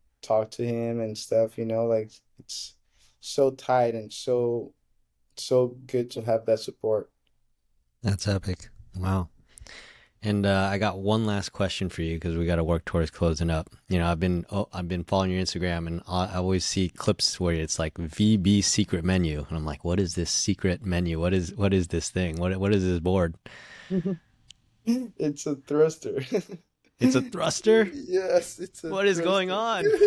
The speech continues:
Speaker 2: <laughs>
Speaker 1: <laughs> It's, it's my occasional thruster go-to. It's, like, my occasional surf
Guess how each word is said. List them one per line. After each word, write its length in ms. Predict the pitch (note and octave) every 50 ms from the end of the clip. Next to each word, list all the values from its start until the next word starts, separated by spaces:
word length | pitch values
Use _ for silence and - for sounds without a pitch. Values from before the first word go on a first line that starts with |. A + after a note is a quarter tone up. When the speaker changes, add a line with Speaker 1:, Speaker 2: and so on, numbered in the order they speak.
| - -
Speaker 2:
<laughs> 680 | G#3+ F3 - - - A3+ G3+ D3+ - - G#3 F#3 - - _ _ - - - - - - _ _ - - _ _ _ _
Speaker 1:
<laughs> 580 | - - C4 B3 A#3+ A#3 A#3 A#3+ A#3 A3 F#3+ - - -
It's, 360 | D3+ D3 C3+ - - - - -
it's 240 | D3+ C#3 - -
my 140 | D#3 D#3 D3+
occasional 1120 | D#3 D#3 D#3 - - E3 D#3 D#3 D#3 D3+ D#3 D3+ D3 C#3+ C#3 C#3+ C#3+ C#3+ C#3 C3+ C3+ C3 B2+ -
thruster 520 | - - C#3+ C3+ C3 B2+ C3 C3+ C3 B2+
go-to. 720 | A2+ A#2 B2 A#2+ B2 A#2+ B2 - B2 A2 G#2+ A2 A2+ A#2+ -
It's, 240 | - B2 A#2 - - C3
like, 260 | B2 A#2+ A#2 - -
my 140 | B2+ B2 A#2+
occasional 800 | A#2+ A#2+ - - C3 B2+ A#2+ B2 B2+ B2 A#2 A#2 A#2+ A#2+ A2+ A2+
surf 640 | - - - B2+ A#2+ A2+ A2+ A#2 A2+ - - _